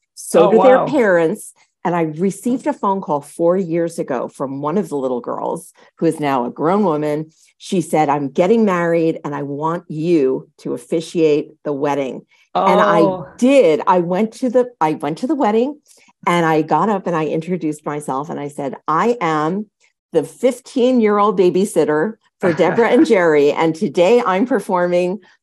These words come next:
Speaker 1: the wedding ceremony of Deborah and her new husband, Michael." So it was
Speaker 2: Oh.
Speaker 1: very fun.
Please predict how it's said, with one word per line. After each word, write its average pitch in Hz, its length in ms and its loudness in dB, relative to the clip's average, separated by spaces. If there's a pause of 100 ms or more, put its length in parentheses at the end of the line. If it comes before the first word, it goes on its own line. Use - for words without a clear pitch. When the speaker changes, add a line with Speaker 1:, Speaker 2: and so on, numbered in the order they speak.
Speaker 1:
the 175 220 -2
wedding 233 400 4
ceremony 190 680 2
of 151 280 -6
Deborah 165 400 0
and 143 160 -4
her 151 200 -6
new 151 220 -4
husband, 139 480 -6
Michael." - 440 -10
So 135 200 -4
it 233 160 -2
was 208 220 2
Speaker 2:
Oh. 175 80 -4
Speaker 1:
very 147 360 0
fun. 90 460 -10